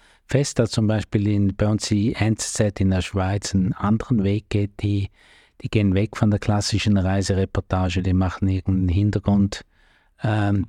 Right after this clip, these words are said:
Geschichte über ein Land oder nehmen einen ganz speziellen, manchmal etwas absurden Aspekt raus. Also es gibt das eine, der wirklich die klischeehaften Reisegeschichten, eher dann im Boulevard oder in den weniger anspruchsvollen Medien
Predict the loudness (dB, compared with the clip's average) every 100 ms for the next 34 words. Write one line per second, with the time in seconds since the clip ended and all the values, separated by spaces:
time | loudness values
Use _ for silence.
0 | -8 -4 -4 -2 -4 0 0 0 0 0
1 | 0 2 0 0 0 2 2 0 -2 -2
2 | -2 -2 -6 -4 -4 -2 -2 0 2 2
3 | 0 0 0 0 -2 -4 -4 -4 -4 -2
4 | 0 2 0 0 -2 -2 -4 -4 -8 -18
5 | _ _ -8 -2 0 0 0 0 0 -2
6 | -4 -4 -2 -2 -4 -4 -2 0 0 0
7 | 0 -2 -2 0 -2 0 -4 -2 -8 _
8 | -4 -2 -2 -2 0 0 -2 -4 -4 -4
9 | -4 _ _ -4 -2 -2 -2 -2 -2 0
10 | -2 -2 0 2 2 2 2 2 2 0
11 | 0 2 2 2 2 0 0 -2 0 0
12 | 0 0 0 2 0 0 0 0 -2 -4
13 | -4 -4 -10 _ _ -2 0 2 2 2
14 | 0 0 2 2 0